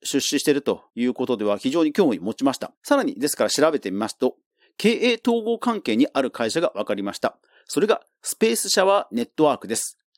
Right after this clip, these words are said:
皆さんも名前だけはなんとなく聞いたことある人いるんではないでしょうか。スペースシャワーネットワークというのは、えー、日本の音楽メディアを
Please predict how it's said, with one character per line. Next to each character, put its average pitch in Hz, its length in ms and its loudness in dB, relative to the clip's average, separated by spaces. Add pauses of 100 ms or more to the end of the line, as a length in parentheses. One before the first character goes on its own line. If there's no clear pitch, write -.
(200)
皆 233 160 2
さ 285 100 2
ん - 40 -4
も 117 100 -4
名 156 180 0
前 311 160 6
だ 330 100 0
け 320 100 0
は 240 60 0
な 185 140 -4
ん 220 40 -8
と 226 80 -4
な 226 80 -2
く 123 100 -8
聞 - 120 -4
い 156 40 -2
た 170 100 0
こ 180 100 -4
と 113 100 2
あ 123 60 4
る 82 80 -2
人 - 200 -6
い 120 80 -2
る 165 100 2
ん 147 60 -2
で 107 60 -2
は 92 100 -4
な 123 120 0
い 113 40 -2
で 95 60 -6
し - 80 -10
ょ 95 60 -10
う - 20 -16
か。 - 200 -12 (240)
ス - 140 -10
ペ 262 160 2
ー - 20 2
ス 254 80 -2
シ 233 100 2
ャ 226 40 4
ワ 233 100 2
ー - 20 -4
ネ 220 100 -6
ッ 208 100 -10
ト 240 100 -2
ワ 240 100 2
ー 208 40 -4
ク - 100 -20
と 113 80 -2
い 104 60 0
う 92 40 -2
の 90 100 -4
は、 107 340 2 (140)
え 104 160 -8
ー、 95 80 -4
日 135 80 6
本 208 220 0
の 202 160 -4
音 202 180 0
楽 208 200 0
メ 208 140 -2
デ 160 100 0
ィ 101 100 4
ア - 80 -4 (240)
を 151 180 -2